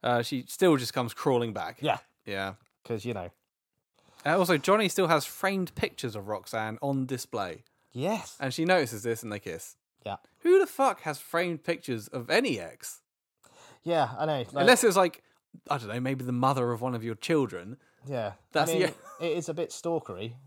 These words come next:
Speaker 2: <laughs>
Speaker 1: And it's been, like, twenty-five years. Isn't it?
Speaker 2: Exactly,
Speaker 1: <laughs>
Speaker 2: yeah. And the, you've still got pictures of them all over the place. Nah, that's, that's not healthy.
Speaker 1: Uh, and they kiss.
Speaker 2: Yes,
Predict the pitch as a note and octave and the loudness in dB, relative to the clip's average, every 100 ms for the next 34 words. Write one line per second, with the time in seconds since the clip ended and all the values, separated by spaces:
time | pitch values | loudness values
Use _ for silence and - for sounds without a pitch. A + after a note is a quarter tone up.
0 | _ _ _ C#3 F#3+ F#3+ A#3 - G#3+ - | _ _ _ -2 0 2 2 4 4 4
1 | F#3+ F3+ C4+ A#3+ G#3 A3 G3 G3+ E3+ F3 | 0 2 4 4 4 0 0 2 2 2
2 | A#2 C#3 D3+ F3 A#3 - G3 D#3+ A#2 - | 0 0 4 4 6 4 6 6 8 4
3 | - B3 B3 - C3 D3+ C#3 - D3 B2+ | 4 0 0 -2 -4 -2 -4 -2 -2 -2
4 | - C#3 - A2+ G#2 A2+ A2+ A#2 A#2+ G2 | -4 -8 -8 -8 -8 -6 -2 0 0 -4
5 | - F#2 F2+ - E4+ F#4 F4 F#4 - - | -6 -6 -8 -12 -8 -4 -4 -4 -8 -14
6 | - F#3 - D#3+ C#3 - F#2+ - G#2+ - | -8 -8 -6 -6 -6 -6 -8 -8 -12 -12
7 | - - D3+ F3 - E3+ F3 F3 A#3+ A#2 | -18 0 2 4 2 0 2 2 0 -2
8 | - - - - - D#3+ - | -6 -10 -16 -10 0 0 0